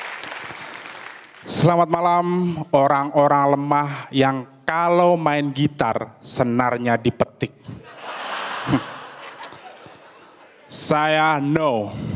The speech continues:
Saya ambil gitarnya, saya petik belimbingnya Pak Bondan. Itu maknyus.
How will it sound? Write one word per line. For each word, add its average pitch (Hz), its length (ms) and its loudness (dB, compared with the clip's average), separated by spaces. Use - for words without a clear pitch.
Saya 127 400 0
ambil 175 480 2
gitarnya, 160 720 2
saya - 320 0
petik 143 460 -2
belimbingnya 127 840 4
Pak 131 180 -4
Bondan. 117 640 2
Itu 165 640 2
maknyus. 135 1300 2